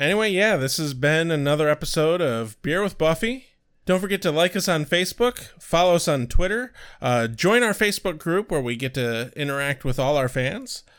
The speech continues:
If you'd like to support our show, the number one way you can do that is to find us on iTunes or in some capacity, many other podcast platforms, and give us a review. Uh, that helps us get seen the most.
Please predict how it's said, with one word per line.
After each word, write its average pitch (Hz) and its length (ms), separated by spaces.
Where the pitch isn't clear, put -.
If 147 200
you'd 175 120
like 175 160
to 151 80
support 214 380
our 170 100
show, 147 440
the 120 440
number 143 340
one 156 180
way 135 160
you 113 60
can 120 140
do 120 120
that 156 180
is 139 160
to 104 380
find 170 360
us 175 120
on 127 220
iTunes 196 800
or 107 540
in 107 380
some 120 400
capacity, 139 1160
many 147 440
other 160 560
podcast 139 560
platforms, 170 600
and 120 420
give 135 160
us 131 100
a 151 80
review. 151 560
Uh, 98 200
that 110 200
helps 131 260
us 131 140
get - 240
seen 170 420
the 165 80
most. 160 600